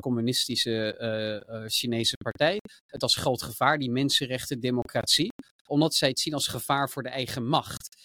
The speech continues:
Denk je ook dat in de bredere Chinese samenleving of andere intellectualisten dat spanningsveld, eh, niet alleen minder aanwezig is, maar dat zij ook juist heel erg vinden dat die Chinese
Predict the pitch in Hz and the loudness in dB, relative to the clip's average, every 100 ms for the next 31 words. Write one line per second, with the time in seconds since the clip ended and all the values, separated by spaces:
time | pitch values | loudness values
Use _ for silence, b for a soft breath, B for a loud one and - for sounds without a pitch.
0 | b b 120 175 214 - 190 156 147 165 | b b 0 2 2 -2 -2 -2 0 2
1 | 151 117 113 160 180 139 120 135 131 123 | 2 0 2 2 2 0 0 0 0 0
2 | 120 - 151 160 120 104 101 101 107 107 | 4 6 6 4 4 2 0 0 -4 -4
3 | 113 - 151 147 127 123 - 147 - 131 | -4 2 4 6 4 2 2 0 0 -4
4 | 123 127 117 160 - - 113 - B _ | -2 0 2 4 4 4 -2 -4 B _
5 | - - - 165 147 - 160 131 120 - | 0 2 4 4 2 2 2 2 2 -4
6 | - 131 110 117 160 156 123 113 113 147 | -2 0 2 4 4 4 4 4 6 6
7 | 190 165 175 170 160 156 156 180 - 131 | 6 4 4 4 4 2 2 0 2 2
8 | 127 - 156 151 160 143 143 131 - 123 | 4 6 4 4 2 2 2 2 2 4
9 | 190 165 135 - 202 175 131 131 - 135 | 4 4 2 0 0 0 -2 0 2 4
10 | 135 131 | 4 4